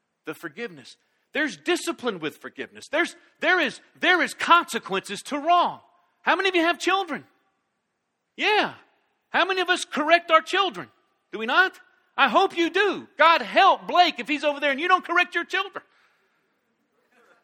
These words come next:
Blake is our children's pastor, in case you didn't know that. But we forgive them, do we not?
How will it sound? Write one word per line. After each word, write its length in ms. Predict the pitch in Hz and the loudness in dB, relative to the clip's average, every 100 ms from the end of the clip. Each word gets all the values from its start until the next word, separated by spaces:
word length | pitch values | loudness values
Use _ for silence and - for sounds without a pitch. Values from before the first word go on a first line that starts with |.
| _ 233 _ _ _ _ _ _ _ _ _ _ _ _ _ | _ _ _ _ _ _ _ _ _ _ _ _ _ _ _
Blake 200 | 208 233 | -4 -2
is 100 | 185 | -2
our 80 | 180 | -4
children's 340 | - 226 170 | -2 -4 -4
pastor, 300 | - 151 143 | -6 -6 -6
in 60 | 139 | -8
case 160 | 160 160 | -8 -4
you 60 | |
didn't 160 | 165 180 | -4 -2
know 120 | 196 | -2
that. 200 | - - _ _ _ _ _ _ _ _ _ _ _ _ _ _ _ _ _ _ _ _ _ _ _ _ _ _ _ _ _ | -4 -14 _ _ _ _ _ _ _ _ _ _ _ _ _ _ _ _ _ _ _ _ _ _ _ _ _ _ _ _ _
But 160 | 185 165 | -10 -10
we 120 | 208 | -10
forgive 460 | - 175 151 349 254 | -8 -8 -4 -6 -4
them, 160 | 175 | -8
do 140 | 143 151 | -8 -10
we 120 | 143 | -8
not? 260 | 165 294 | -8 -10